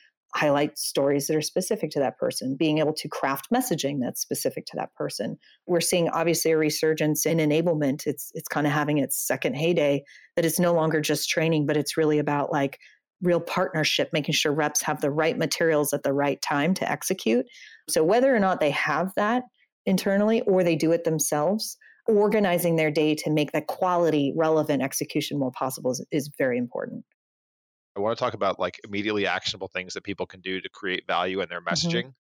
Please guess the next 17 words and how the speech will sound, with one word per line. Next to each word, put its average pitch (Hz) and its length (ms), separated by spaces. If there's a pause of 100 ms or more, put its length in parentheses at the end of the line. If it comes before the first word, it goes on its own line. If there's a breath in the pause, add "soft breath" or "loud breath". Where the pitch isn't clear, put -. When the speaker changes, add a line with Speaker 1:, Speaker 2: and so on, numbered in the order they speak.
(420)
Speaker 2:
What 110 180
are 117 100
some 104 160
tips - 280
you 95 80
have 87 180
for 90 120
people 90 320
there? 87 280 (840)
Speaker 1:
I 220 120
think 247 180
the 214 80
number 185 260
one 170 200
thing 170 300
is, 156 300
I, 165 180